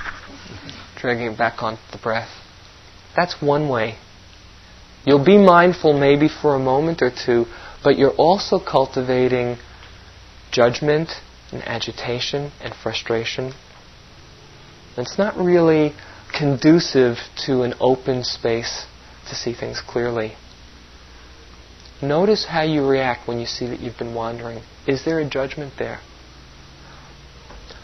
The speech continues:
A second choice, possible reaction, is, "Oh, I've been wandering, but this is a very interesting thought. <laughs> Let me see what this one leads to."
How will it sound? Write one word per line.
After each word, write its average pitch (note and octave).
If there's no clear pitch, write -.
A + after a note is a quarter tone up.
A C3
second A3
choice, A2+
possible A#2+
reaction, A#2+
is, B2+
"Oh, D3+
I've B2+
been B2+
wandering, C3
but -
this E3
is C#3
a C#3
very D3
interesting C#3+
thought. B2
<laughs> -
Let D#3+
me F#3+
see D3+
what B2+
this C3+
one B2
leads A#2+
to." -